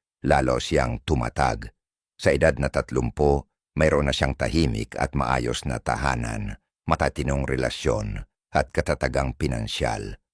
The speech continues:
Mga bagay na ni isa sa kanilang pamilya ay hindi pa naabot noon.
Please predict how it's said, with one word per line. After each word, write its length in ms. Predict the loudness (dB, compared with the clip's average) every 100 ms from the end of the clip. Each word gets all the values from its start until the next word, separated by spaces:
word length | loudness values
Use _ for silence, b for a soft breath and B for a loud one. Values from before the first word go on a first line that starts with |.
| _ _
Mga 220 | -2 0 0
bagay 340 | 0 0 -2 -4
na 80 | -4
ni 160 | -6
isa 240 | -2 -2 -2
sa 160 | -4
kanilang 480 | -6 -4 -4 -4 -4
pamilya 640 | -4 -4 -4 -4 -6 -6 -10 _ _ 0
ay 160 | 0
hindi 320 | 0 -2 -2
pa 240 | -4 -2 -4
naabot 480 | -4 -4 -2 -4 -6 -6
noon. 480 | -6 -4 -4 -4 -8